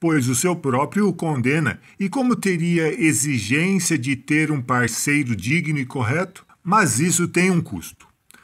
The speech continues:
Se ambos buscam seu direito de errar, então ambos erram, e um relacionamento em que o erro é considerado correto jamais poderá dar certo, visto que o erro aceitável de um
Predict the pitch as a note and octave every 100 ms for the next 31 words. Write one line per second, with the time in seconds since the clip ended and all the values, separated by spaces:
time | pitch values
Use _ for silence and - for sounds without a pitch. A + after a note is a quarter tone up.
0 | _ - - A#2 A#2+ E3 F#3+ F3+ F3+ A#2+
1 | D3 F3+ F3 - E3 D3+ B2 - D#3+ E3
2 | B2 C3 D3 F3 F3+ E3+ D3 F#3 D3 A2+
3 | A2+ A#2+ A#2+ - - - C#3+ C#3 B2 C#3
4 | C3+ B2+ G3 G#3 F3+ B2+ B2+ B2 A2+ F3
5 | G3 - _ - E3+ F3+ F#3+ G#3 C#3 D3+
6 | D3+ - E3+ F3 D#3+ C3+ B2 A2 A#2 A2+
7 | - C3 B2 D3+ C#3 A#2+ B2 C3 A#2+ A2+
8 | A2+ A#2+ G2+ G#2 G#2+ F3 A2 G#2+ G#2+ D#3
9 | - - _ - G#2 A2 D#3 D3 B2+ B2+
10 | B2+ C3+ B2+ - D3 C#3 C3+ G#2+ G2 F#2+
11 | G#2 G#2+ - F#2 - _ - _ _ -
12 | - - C#3+ G#3+ - G3+ - F#3+ F3+ D#3
13 | E3+ C3+ D3 - F3 F3 C#3 C#3 C#3 D#3+
14 | C#3 F#3+ E3+ G#3